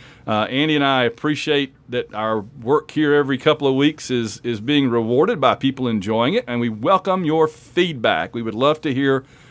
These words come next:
uh, what you have to say back. We're both on Twitter, and we are at,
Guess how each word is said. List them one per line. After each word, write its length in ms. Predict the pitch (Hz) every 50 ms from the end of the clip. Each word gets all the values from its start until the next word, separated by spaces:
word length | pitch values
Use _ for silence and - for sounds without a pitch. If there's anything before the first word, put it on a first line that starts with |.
| - - -
uh, 320 | 117 113 110 107 107 107 104
what 340 | 110 110 107 131 147 147 -
you 140 | 135 139 117
have 280 | 110 127 123 123 113
to 60 | 113
say 280 | 104 - - 131 117 107
back. 340 | 95 104 117 143 170 180 -
We're 80 | 123
both 280 | 101 113 123 123 120 -
on 220 | 120 107 101 95
Twitter, 480 | 90 - - - 165 185 190 190 185 180 - - - - - - _ - -
and 480 | 131 127 123 123 123 120 117 117 117 117
we 260 | 107 110 120 123 117
are 180 | 113 110 113 107
at, 220 | 110 107 107